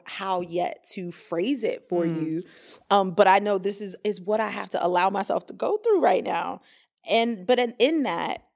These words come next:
Speaker 1: where I would have hid-, I would have hidden this part of myself.
Speaker 2: Mm.
Speaker 1: I would have hidden, you know, I don't know. I, I, I just never was comfortable with emotion,
Speaker 2: Right.
Speaker 1: ever.
Speaker 2: Yeah.
Speaker 1: Ever, ever, ever. I grew up in a very,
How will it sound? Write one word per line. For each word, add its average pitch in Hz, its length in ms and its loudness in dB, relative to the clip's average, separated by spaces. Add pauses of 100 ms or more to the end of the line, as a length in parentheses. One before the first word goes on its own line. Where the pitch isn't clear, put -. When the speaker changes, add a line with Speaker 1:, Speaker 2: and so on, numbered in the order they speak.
(160)
Speaker 1:
where 208 320 4
I 226 100 4
would 247 140 0
have 190 120 -4
hid-, 233 300 -6 (160)
I 196 120 0
would 208 160 -4
have 185 100 -4
hidden 175 320 -6
this 160 140 -10
part 143 240 -8
of 139 60 -10
myself. - 640 -12
Speaker 2:
Mm. 127 220 -12
Speaker 1:
I 175 60 0
would 180 80 2
have 175 160 -2
hidden, 170 580 -6 (500)
you 190 160 -4
know, 156 440 -4 (920)
I 277 120 0
don't 233 140 0
know. 160 420 -6
I, 202 180 6
I, 170 200 -2 (160)
I 233 40 6
just 262 200 -6
never 240 200 2
was 196 360 -4
comfortable 156 420 -6
with 143 120 -6
emotion, - 480 -12 (100)
Speaker 2:
Right. 170 80 2
Speaker 1:
ever. 123 280 0 (180)
Speaker 2:
Yeah. 120 180 -12 (120)
Speaker 1:
Ever, 160 200 2
ever, 143 180 -2
ever. - 160 -8
I 180 80 0
grew 180 160 0
up 180 80 -2
in 180 80 -2
a 175 60 -2
very, 170 560 -2